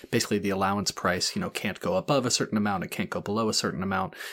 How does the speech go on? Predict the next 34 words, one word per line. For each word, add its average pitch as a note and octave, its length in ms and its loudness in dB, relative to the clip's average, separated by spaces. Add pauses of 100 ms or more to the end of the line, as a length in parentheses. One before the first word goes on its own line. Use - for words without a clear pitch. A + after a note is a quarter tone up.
(120)
And A3 100 4
so A3+ 60 4
the F#3 100 0
cap - 380 2
ends A2+ 220 2
up G2+ 280 2
turning A#2+ 280 2
into G2 340 0
more B2 220 2
of - 80 0
a - 40 -6
carbon D3+ 280 2
tax - 240 -2
policy F#2+ 440 0
than, F#2+ 340 -2
than G2 120 0
a F#2+ 60 -2
cap - 200 -2
and F#2+ 100 -2
trade G#2 260 -2
policy. G2 400 -2
And G2 120 -6 (260)
we A2+ 60 4
see A2+ 200 6
these F#2+ 240 0
kind F#2+ 160 -2
of F2 180 -4
hybrid A2+ 420 0
approaches - 480 -2
in, - 160 -4
in - 140 -4
places F2+ 400 -4
like F#2+ 160 -4
California F#2 640 -4